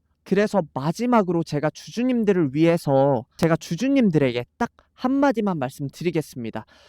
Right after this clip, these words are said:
저도 주식하면서 마음을 똑같이 졸였던 적이 많습니다.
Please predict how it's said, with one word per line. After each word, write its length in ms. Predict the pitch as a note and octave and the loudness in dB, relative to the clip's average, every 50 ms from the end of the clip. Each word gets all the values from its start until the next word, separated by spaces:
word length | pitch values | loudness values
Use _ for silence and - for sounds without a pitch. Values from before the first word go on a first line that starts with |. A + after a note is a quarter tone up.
| _ _ | _ _
저도 440 | _ - E3+ E3 D#3 G#3 A3 E3 A#2+ - _ _ _ _ _ _ | _ 0 0 2 4 4 2 2 2 -2 _ _ _ _ _ _
주식하면서 760 | - F#3+ G3 - C4 - _ - A3 G3 F#3 E3+ D#3+ F#3+ C#3+ B2 | -8 -6 -4 -4 -4 -4 _ 0 2 2 2 2 2 0 0 0
마음을 460 | C3 B2+ C#3 F3 A3 B3 C4+ C#4 A#3+ G3+ | -4 -2 2 2 4 4 6 4 4 4
똑같이 460 | - G#3+ - - G3 - - - - | 2 -4 -2 -2 -4 -4 -4 -14 -18
졸였던 520 | - - C#3+ D3 G#3 - - A3 G3+ F3+ | -6 -2 2 2 2 2 2 0 0 0
적이 260 | D#3 D3 C3 A#2+ B2 | -2 -4 -4 -4 -6
많습니다. 720 | G#2 G#2+ - B2+ C#3 D3 - - F#3+ F#3+ D#3 B2+ A2+ G#2+ - | -10 -10 -12 -12 -12 -12 -10 -8 -6 -6 -6 -8 -10 -14 -16